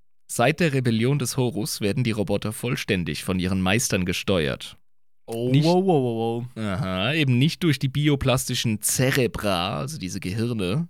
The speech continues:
Speaker 1: und nervenartigen Rankengeflechte der Mechanikum-Konstrukte, aus denen sie gebaut sind,
Speaker 2: Mhm.
Speaker 1: sondern durch geweihte Doctrina-Wafers.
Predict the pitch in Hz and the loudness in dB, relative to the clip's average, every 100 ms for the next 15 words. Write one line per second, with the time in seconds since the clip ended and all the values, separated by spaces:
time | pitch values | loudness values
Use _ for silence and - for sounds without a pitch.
0 | - 85 92 90 - 107 135 123 101 85 | -6 -4 -4 -2 0 0 0 -2 -4 -2
1 | 107 - 101 95 107 135 - 151 101 - | -2 -4 -6 -4 -2 -2 -2 -4 -4 -4
2 | 87 82 - 95 95 90 - 110 143 131 | -4 -4 -4 -2 0 -2 -6 -4 -2 -2
3 | 98 87 87 - - 82 - 110 156 208 | -4 -4 -4 -4 -4 -6 -2 0 0 0
4 | 190 90 85 82 85 92 90 85 76 - | -2 -2 -2 -2 -2 -4 -2 0 0 0
5 | 104 185 - - 123 113 143 - 120 117 | 0 -2 -6 -6 -4 -4 -6 -6 -4 2
6 | 151 190 202 208 202 165 135 135 - 113 | 2 4 2 2 0 0 0 0 -2 -2
7 | 113 104 147 - 170 160 135 127 - - | 2 2 2 0 -4 0 -2 -2 -6 -2
8 | 185 214 180 110 92 95 95 90 - 92 | 0 2 2 2 0 2 4 4 0 -2
9 | 69 - - - - | -4 -4 -8 -8 -14